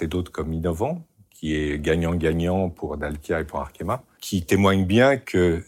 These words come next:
d'abord, ça s'est bien passé pendant vingt ans, sinon on repartirait pas avec Dalkia pour les, les vingt ans, euh, suivants. Donc, euh, non, non, ça va bien.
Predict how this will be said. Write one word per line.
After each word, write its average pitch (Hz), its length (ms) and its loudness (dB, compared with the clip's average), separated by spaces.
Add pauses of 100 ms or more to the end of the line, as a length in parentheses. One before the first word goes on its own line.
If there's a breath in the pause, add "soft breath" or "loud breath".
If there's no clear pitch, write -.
(200)
d'abord, 104 560 4
ça - 180 -2
s'est 87 140 0
bien 92 200 2
passé 98 280 2
pendant 82 300 0
vingt 78 200 -4
ans, 127 80 -2
sinon 104 240 -4
on 98 40 -4
repartirait 80 520 0
pas 117 140 4
avec 90 240 2
Dalkia 82 480 0 (400 loud breath)
pour 101 240 6
les, 85 580 6
les 80 200 2
vingt 82 340 0
ans, 82 300 0
euh, 69 240 -4 (340)
suivants. 117 520 4
Donc, 85 260 -6
euh, 82 40 -2
non, 95 140 -2
non, 120 220 -4
ça - 180 -12
va 80 140 -4
bien. 104 240 -4